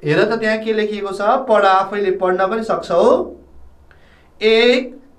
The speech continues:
दुई, पहिलो, दोस्रो जस्ता शब्दले सङ्ख्या बुझाउँछन्, जसलाई हामीले के भनिन्छ? सङ्ख्याबोधक विशेषण भनेर भनिन्छ। हेर है,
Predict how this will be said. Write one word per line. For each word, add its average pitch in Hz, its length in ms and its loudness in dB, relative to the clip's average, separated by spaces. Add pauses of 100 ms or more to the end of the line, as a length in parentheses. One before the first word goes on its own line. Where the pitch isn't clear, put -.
(240)
दुई, 233 680 -2 (640)
पहिलो, 240 840 2 (260)
दोस्रो 285 800 0
जस्ता 185 560 -4
शब्दले 262 880 0 (500)
सङ्ख्या 180 480 -6
बुझाउँछन्, 196 800 0 (440)
जसलाई 302 580 0
हामीले 170 520 -2
के 285 220 -2
भनिन्छ? 180 440 0 (560)
सङ्ख्याबोधक 285 1600 0
विशेषण 160 500 -10
भनेर 127 440 -10 (560)
भनिन्छ। 123 440 -6 (800)
हेर 127 200 -10
है, 147 480 -2